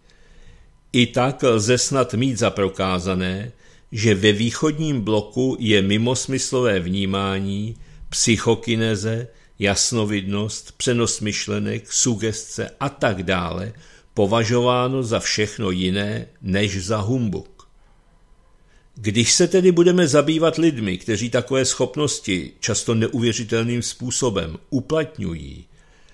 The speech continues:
budeme stále znovu narážet na aktivity východního zkoumání parapsychologie. Podle zprávy člena akademie Jurie Kopsáreva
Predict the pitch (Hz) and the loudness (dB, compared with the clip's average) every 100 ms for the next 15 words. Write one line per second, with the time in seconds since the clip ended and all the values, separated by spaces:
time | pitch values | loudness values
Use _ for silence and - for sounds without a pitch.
0 | - - 101 117 123 123 117 - 127 120 | -20 -18 -4 4 4 6 2 2 2 4
1 | 123 113 104 113 120 143 156 127 123 131 | 4 2 2 4 4 2 2 2 2 0
2 | 127 127 120 120 - - - 117 117 98 | -2 -2 -4 -4 -6 -6 -4 -2 -2 -2
3 | 87 104 - 120 113 123 98 - - 98 | -2 -4 -2 -2 -2 -2 -2 -4 -2 0
4 | 107 117 117 120 123 - 113 101 - 90 | 0 0 -2 -2 -4 -4 -4 -4 -8 -10
5 | - 73 73 76 78 92 _ _ _ _ | -10 -10 -10 -14 -16 -18 _ _ _ _
6 | _ _ _ _ _ _ _ _ - 117 | _ _ _ _ _ _ _ _ 0 2
7 | 139 139 - 151 160 147 113 - 123 131 | 4 2 2 4 4 4 2 2 0 2
8 | 135 - - 143 123 110 110 101 95 107 | 0 -2 0 2 4 2 2 2 2 2
9 | 120 127 123 - 127 - 147 127 107 90 | 2 2 0 0 -2 0 0 0 0 -2
10 | 87 82 85 | -4 -8 -14